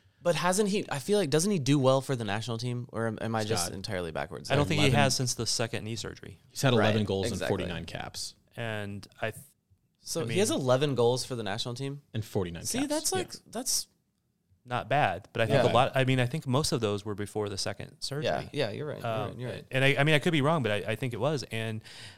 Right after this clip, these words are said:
Speaker 3: I just have felt that he's, even when he's played, he, the only times he's played well is when it's been against the teams that,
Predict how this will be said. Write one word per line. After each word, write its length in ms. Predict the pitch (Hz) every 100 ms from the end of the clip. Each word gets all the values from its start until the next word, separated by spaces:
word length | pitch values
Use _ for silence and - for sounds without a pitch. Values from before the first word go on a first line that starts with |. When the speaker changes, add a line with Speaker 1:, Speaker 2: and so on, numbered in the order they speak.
| _
Speaker 3:
I 80 | 127
just 220 | 131 120
have 140 | 131
felt 180 | 120 120
that 100 | 123
he's, 240 | 110 107 -
even 300 | 107 131 131
when 80 | 120
he's 240 | 110 98 -
played, 560 | - 117 143 120 104 -
he, 180 | 113 -
the 140 | 110
only 140 | 120
times 200 | 117 113
he's 140 | 107 98
played 180 | 113 92
well 240 | 123 107
is 100 | 101
when 120 | 101
it's 100 | 98
been 120 | -
against 360 | 101 101 98 -
the 180 | 95 92
teams 300 | - 107 104
that, 180 | 101 -